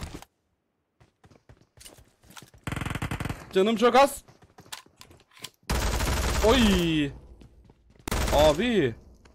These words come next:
Bir canla vurdum he. Lannister. Beş kill'deyiz arkadaşlar. Sıkıntı yok. Vallahi var ya, Livik'te böyle oynamayı özlemişim arkadaşlar ya.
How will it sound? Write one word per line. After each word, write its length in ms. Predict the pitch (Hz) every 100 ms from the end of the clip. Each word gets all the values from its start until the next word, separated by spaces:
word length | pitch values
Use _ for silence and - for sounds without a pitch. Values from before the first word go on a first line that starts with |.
| _ _ _ _ _ _ _ _ _ _ - - 120
Bir 200 | 202 180
canla 360 | 208 240 208
vurdum 260 | 170 156 175
he. 160 | 202 131 - - - _ _ - - _ - _ 139
Lannister. 400 | 190 180 - 120 - - - _ _ - - - - _ _ -
Beş 220 | 262 -
kill'deyiz 320 | 214 190 180
arkadaşlar. 380 | 190 180 190 147
Sıkıntı 460 | 123 247 240 220 190
yok. 160 | 233 - - - -
Vallahi 260 | 156 196 190
var 140 | 214
ya, 80 | 160
Livik'te 640 | 156 208 202 - 220 - 139
böyle 220 | 170 190 185
oynamayı 400 | 175 175 190 175
özlemişim 420 | 151 165 143 143
arkadaşlar 460 | 131 147 135 131
ya. 240 | 120 127